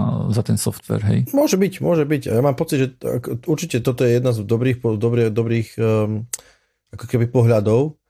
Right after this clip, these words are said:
Speaker 2: A, ale zároveň mám pocit, že tým, tým, vieš, že keby Windows je častokrát, alebo začal tak, že z dedenic takých korporátov a tam to máš presne nalinkované, budeš používať toto, tamto, toto, tamto a bodka, hej? A s čím robíš,
Speaker 1: Mhm.
Speaker 2: to si zvykneš, hej?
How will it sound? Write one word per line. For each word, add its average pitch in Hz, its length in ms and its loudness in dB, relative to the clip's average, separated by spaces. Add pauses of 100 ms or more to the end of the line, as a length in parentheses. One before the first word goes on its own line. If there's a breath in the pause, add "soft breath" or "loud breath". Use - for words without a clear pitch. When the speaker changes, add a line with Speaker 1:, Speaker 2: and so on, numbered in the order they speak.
(520)
Speaker 2:
A, 101 280 0
ale 117 200 2
zároveň 139 340 4
mám 127 180 0
pocit, 131 240 -4
že 120 80 -2
tým, 127 320 -2
tým, 123 220 0
vieš, 117 220 0
že 92 60 0 (220)
keby 110 600 0 (260)
Windows 131 380 0
je 113 80 -2
častokrát, 120 460 0
alebo 98 340 0
začal 117 320 0
tak, 110 160 0
že 107 100 2
z 104 220 0
dedenic 120 240 2
takých - 260 -6
korporátov 107 640 0
a 85 80 -4
tam 123 160 0
to - 80 -6
máš 131 160 0
presne 117 240 -4
nalinkované, 113 560 2
budeš 101 160 0
používať 104 260 -2
toto, 117 200 -4
tamto, 110 260 0
toto, 104 240 -4
tamto 101 320 0
a 104 80 2
bodka, 95 400 0
hej? 117 240 0 (500 soft breath)
A - 140 -4
s - 20 -10
čím 160 140 0
robíš, 131 240 4
Speaker 1:
Mhm. 135 80 4
Speaker 2:
to 139 40 0
si 143 120 -2
zvykneš, 123 440 0 (680 loud breath)
hej? 117 200 0